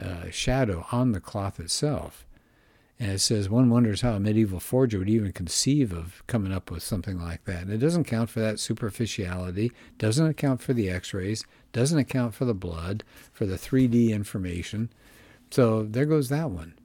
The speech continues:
So he said, "Well, there's the radiation hypothesis." He says, "This seems to be," so if you take away the natural processes and you take away the man-made ideas, here's where he's gonna land.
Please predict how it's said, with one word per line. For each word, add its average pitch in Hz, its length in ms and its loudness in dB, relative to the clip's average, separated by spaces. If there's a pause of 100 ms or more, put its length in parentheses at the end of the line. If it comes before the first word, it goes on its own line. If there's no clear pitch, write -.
(580)
So 120 320 6
he 117 180 6
said, 113 560 0
"Well, 120 320 4 (800)
there's 113 240 2
the 110 60 0
radiation 107 600 6
hypothesis." 87 840 -4
He 98 100 -4
says, 95 340 -2
"This 156 240 4
seems 113 360 0
to 101 100 -6
be," 82 320 -8
so - 160 -4
if 90 140 -2
you 110 80 0
take - 200 2
away 127 120 4
the 107 100 -4
natural 104 400 -2
processes 104 840 -4
and 87 80 -6
you 87 60 -8
take 98 260 -4
away 90 140 -4
the 85 100 -8
man-made 107 480 0
ideas, 92 500 -2 (480)
here's 139 240 6
where 107 100 2
he's 107 220 2
gonna 90 240 -2
land. 82 420 -6